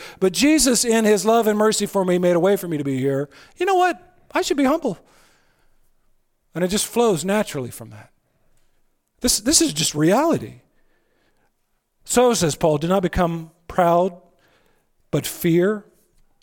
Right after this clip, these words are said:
The fear of God is the beginning of wisdom, according to the book of Proverbs. Fearing God is an aspect of our faith. It's an aspect of our worship.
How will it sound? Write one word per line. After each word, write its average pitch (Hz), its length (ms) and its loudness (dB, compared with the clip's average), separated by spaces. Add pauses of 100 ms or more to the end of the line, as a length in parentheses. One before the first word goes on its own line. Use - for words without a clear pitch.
(520)
The - 60 -20
fear 175 240 0
of 139 60 -4
God 165 220 2
is 156 120 -2
the 147 60 -6
beginning 156 340 -2
of 135 100 -6
wisdom, 165 320 -2
according 160 340 -2
to - 80 -10
the 135 80 -10
book 156 160 -4
of 120 100 -8
Proverbs. 160 460 -2
Fearing 165 240 -2
God 151 160 2
is 135 100 -4
an 131 100 -6
aspect 147 420 -6
of 120 80 -10
our 113 100 -10
faith. 160 480 -2 (280)
It's - 100 -14
an 143 80 -6
aspect 143 400 -4
of 123 80 -6
our 120 100 -2
worship. 160 560 -2